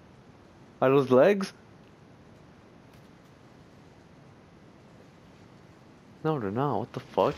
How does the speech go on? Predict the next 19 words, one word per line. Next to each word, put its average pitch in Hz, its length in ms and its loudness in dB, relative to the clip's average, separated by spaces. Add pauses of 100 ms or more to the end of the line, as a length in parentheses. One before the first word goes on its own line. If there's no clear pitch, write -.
(140)
<gasps> - 160 -14
Oh 302 320 8
shit! - 360 4 (560)
<laughs> - 0 - (2250)
Yo. 214 340 8
<laughs> - 40 -10 (2750)
Oh, 165 220 2
that's 147 240 -2
him! 160 580 2 (120)
That's, 127 260 -2
um, 104 560 0 (1800)
Andrew? 214 460 2
No, 113 160 2
I, - 380 0
I - 20 -8
forgot 156 300 2
his 117 100 -2
name 107 100 0
already. 80 320 0